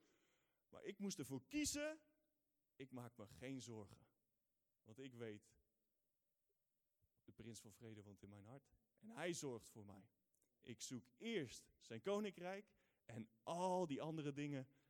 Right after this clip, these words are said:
gaan me ook gegeven worden." En halleluja, we hebben het huis gekregen. Maar dat is een keuze die je gewoon moet maken. Ook terwijl je op school zit, ook terwijl je bijbaantje doet. Er zijn allemaal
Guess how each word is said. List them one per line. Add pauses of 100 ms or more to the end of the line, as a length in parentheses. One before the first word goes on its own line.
gaan
me
ook
gegeven
worden."
En (420)
halleluja,
we
hebben
het
huis
gekregen. (300)
Maar
dat
is
een
keuze
die
je
gewoon
moet
maken. (880)
Ook (240)
terwijl
je
op
school
zit,
ook
terwijl
je
bijbaantje
doet. (240)
Er
zijn
allemaal